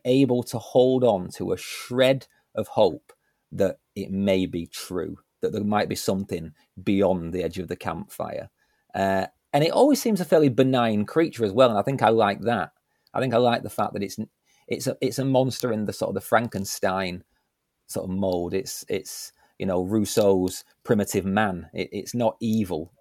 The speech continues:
It, it's just wild. And I love that. And I love the, not to over go on about this, but I also love that it is so tied in to localized lore, 'cause I'm a massive fan of indigenous lore,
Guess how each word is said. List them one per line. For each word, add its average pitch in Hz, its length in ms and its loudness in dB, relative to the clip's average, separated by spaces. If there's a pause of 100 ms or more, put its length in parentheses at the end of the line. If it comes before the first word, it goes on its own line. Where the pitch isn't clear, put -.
It, 95 60 -6
it's 92 260 -8
just 95 240 -8
wild. 85 720 -4 (280)
And 107 100 -2
I 110 40 2
love 139 280 10
that. 76 200 -2 (260)
And 127 100 4
I 139 60 8
love 165 160 6
the, - 640 -4
not 151 220 0
to 107 180 -2 (340)
over 110 420 4
go 98 140 -4
on 90 80 0
about 85 220 0
this, - 160 -10
but 80 100 0
I 110 120 4
also 131 320 4
love 95 260 0
that - 120 -2
it 82 160 -6
is - 120 -10
so 113 320 2
tied 98 400 -4
in 87 240 -6 (240)
to 98 80 -6
localized 95 640 -2
lore, 95 340 2
'cause - 80 -6
I'm 98 80 0
a 98 60 -2
massive 110 440 -2
fan 107 280 0
of 87 200 -10 (340)
indigenous 92 680 -6
lore, 92 400 4